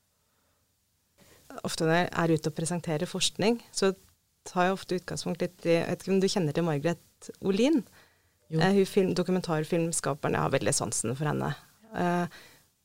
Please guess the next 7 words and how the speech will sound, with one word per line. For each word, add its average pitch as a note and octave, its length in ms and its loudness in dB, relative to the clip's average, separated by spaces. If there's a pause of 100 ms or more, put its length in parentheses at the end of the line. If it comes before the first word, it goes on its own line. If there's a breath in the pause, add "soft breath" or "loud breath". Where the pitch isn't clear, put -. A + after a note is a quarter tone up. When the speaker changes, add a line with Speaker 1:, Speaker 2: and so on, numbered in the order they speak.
(120)
Speaker 1:
hun G#3 160 10
ble E3+ 180 6
jo F#3+ 100 4
selv E3 380 2
også E3+ 240 0
pårørende. D3 540 0 (560 loud breath)
Eh, E3+ 480 -2